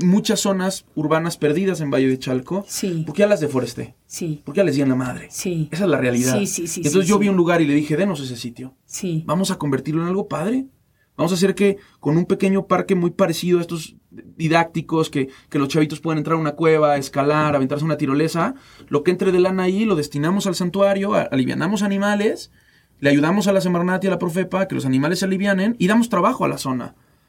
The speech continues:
Speaker 2: Claro.
Speaker 1: ¿Y usted qué va a pasar, presidente municipal? Pues van a decir, "Qué buen proyecto hizo".
Speaker 2: Claro. Claro, absolutamente.
Speaker 1: Es un ganar-ganar.
Speaker 2: No, no, es ganar,
Speaker 1: Pero a
Speaker 2: ganar.
Speaker 1: Valle de Chalco.
Speaker 2: Claro.
Speaker 1: Y vámonos a las zonas, eh,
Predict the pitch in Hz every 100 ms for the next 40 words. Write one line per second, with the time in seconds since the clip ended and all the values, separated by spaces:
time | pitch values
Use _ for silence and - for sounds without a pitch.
0 | _ - 170 156 147 185 190 196 196 190
1 | 185 208 180 160 175 170 160 160 160 180
2 | 156 180 170 170 151 156 151 135 131 120
3 | 113 165 - 135 120 - _ _ - 214
4 | 247 311 349 254 202 - 220 240 247 -
5 | 175 170 170 170 185 180 - 240 330 381
6 | 320 277 285 285 311 311 302 214 240 262
7 | 247 240 240 269 - 214 185 185 156 156
8 | 180 196 214 233 220 196 185 214 214 214
9 | - 180 180